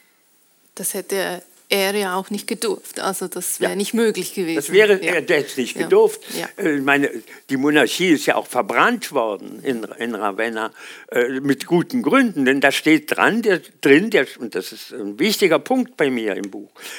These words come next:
Speaker 2: der Staat ist unmittelbar von den Menschen aus der Natur, die sie von Gott empfangen haben, emporgewachsen zur Ordnung der Welt.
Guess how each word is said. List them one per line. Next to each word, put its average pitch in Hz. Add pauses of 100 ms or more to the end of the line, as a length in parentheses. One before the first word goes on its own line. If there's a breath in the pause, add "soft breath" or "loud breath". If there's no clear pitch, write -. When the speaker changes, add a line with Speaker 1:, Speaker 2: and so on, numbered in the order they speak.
(300 loud breath)
Speaker 2:
der 151
Staat 220 (140)
ist -
unmittelbar 180
von 143
den 120
Menschen 202
aus 139
der 151
Natur, 147 (540 loud breath)
die 185
sie 185
von 151
Gott 180
empfangen 156
haben, 139 (920 soft breath)
emporgewachsen 147 (760 soft breath)
zur -
Ordnung 214 (140)
der 151
Welt. 151